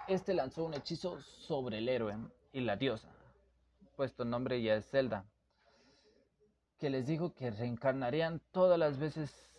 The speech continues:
infinidad de veces, para destruirlo. Esto reencontra que Geraldo reencarnaría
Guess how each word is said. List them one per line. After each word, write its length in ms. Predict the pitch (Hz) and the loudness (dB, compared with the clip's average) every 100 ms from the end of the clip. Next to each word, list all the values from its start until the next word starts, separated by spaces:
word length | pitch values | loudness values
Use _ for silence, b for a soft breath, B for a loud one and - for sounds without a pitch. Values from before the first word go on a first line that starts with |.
| - | -4
infinidad 580 | 147 135 131 139 156 | -4 -2 0 4 6
de 120 | 147 143 | 4 2
veces, 520 | 156 143 151 - - _ _ _ _ _ _ _ _ _ _ _ _ _ _ _ _ _ _ _ _ _ _ _ _ _ _ - | 0 -2 -8 -12 -20 _ _ _ _ _ _ _ _ _ _ _ _ _ _ _ _ _ _ _ _ _ _ _ _ _ _ 0
para 200 | 131 113 | 2 2
destruirlo. 640 | 110 - 127 131 110 - _ | -2 -2 2 2 0 -6 _
Esto 300 | - 156 180 | -8 -4 0
reencontra 720 | 151 131 113 139 135 147 143 135 | 0 -2 -2 -4 0 0 0 -2
que 380 | - 107 95 - _ _ _ - | -4 -4 -4 -8 _ _ _ -2
Geraldo 420 | 135 139 156 170 | 4 4 6 4
reencarnaría 880 | 143 120 127 113 117 151 175 151 | 2 0 0 2 2 4 6 4